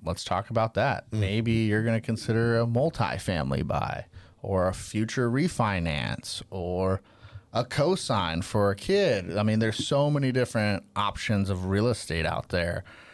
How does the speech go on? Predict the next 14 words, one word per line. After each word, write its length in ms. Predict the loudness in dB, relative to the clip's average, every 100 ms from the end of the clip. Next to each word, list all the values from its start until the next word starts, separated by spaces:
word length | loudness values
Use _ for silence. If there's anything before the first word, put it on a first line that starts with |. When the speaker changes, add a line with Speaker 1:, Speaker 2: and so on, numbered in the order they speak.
| -14 -4
Speaker 1:
Um, 200 | -2 0
don't 260 | 0 0
just 220 | -2 -6 0
throw 200 | 2 2
it 60 |
into, 200 | 2 0
like, 280 | 0 -2 0
real 140 | 0
estate 300 | 0 -2 -4
is 100 | -4 -6
just 180 | -8 -2
purchasing 480 | -4 -4 -6 -4 -4
a 40 |
house. 520 | -4 -6 -8 -14 -14